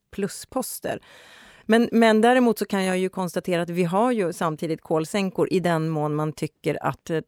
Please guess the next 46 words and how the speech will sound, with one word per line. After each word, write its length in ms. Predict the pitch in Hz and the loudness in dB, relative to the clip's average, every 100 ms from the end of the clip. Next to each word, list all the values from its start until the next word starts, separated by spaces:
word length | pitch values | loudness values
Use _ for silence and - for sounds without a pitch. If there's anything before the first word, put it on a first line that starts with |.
| - | -6
trä, 440 | 165 165 151 143 139 _ _ - _ | -2 -2 -2 -4 -6 _ _ -20 _
massivt 500 | 175 165 - 214 - | -6 -6 -4 -4 -2
trä 160 | 160 | -2
eller 320 | 147 - 151 147 | 0 0 -2 -2
överhuvudtaget 480 | 143 143 156 165 | -4 -4 -4 -4
träråvaror 840 | - 185 156 143 147 143 147 147 147 | -4 -2 0 -2 -2 -2 0 -2 -4
som 240 | - 143 | -4 -4
har 140 | 147 147 | -4 -4
en 120 | 147 | -4
beständig 840 | 151 - 147 143 143 147 147 147 | -6 -4 -4 -4 -4 -4 -4 -6
funktion 640 | - 151 - 175 - - - | -8 -8 -2 -2 -2 -6 -4
är 220 | 151 131 | -4 -4
en 140 | 135 | -6
typ 320 | - - - 143 | -10 -14 -14 -14
av 60 | |
kolsänka. 680 | - - - - - - - - - - - _ | -10 -10 -10 -12 -14 -14 -14 -18 -20 -20 -20 _
Vi 120 | 185 | -2
bygger 340 | 180 190 175 175 | 0 0 0 0
redan 260 | 170 170 | 0 0
idag, 460 | 175 190 220 226 226 | -2 2 2 2 0
eh, 460 | 202 185 175 165 160 | -4 -4 -4 -4 -6
stora 500 | - 156 147 175 214 214 | -6 -4 0 -2 -2 -6
trähus 480 | 208 180 180 226 - | -4 -2 -2 -4 -6
i 80 | 160 | -8
massivt 380 | 160 - 165 - | -8 -8 -10 -6
trä 200 | 175 175 _ - _ | -8 -8 _ -20 _
eller 140 | 165 | -8
K 180 | 170 170 | -2 -2
L-trä 380 | 156 - 185 214 | -2 -2 -4 -4
och, 400 | - 175 _ - | -4 -8 _ -6
eh, 300 | 175 151 151 | -2 0 -2
vi 460 | - - 175 170 160 | -4 -4 -4 -2 -2
gör 180 | 165 156 | 0 0
också 260 | 170 - | -2 -6
en 80 | 165 | -6
del 120 | 151 | -6
påbyggnader 720 | 143 170 170 160 160 - - | -6 -4 -2 -4 -6 -8 -8
och 80 | - | -8
så. 100 | - | -4
Och 140 | 120 | -4
sen 140 | - 160 | -2 -2
använder 400 | 170 151 190 202 | -2 0 0 0
vi 160 | 180 | 0
rätt 200 | 156 139 | -2 -4
mycket 300 | 160 151 151 | -8 -8 -8
trä 240 | - 151 | -6 -6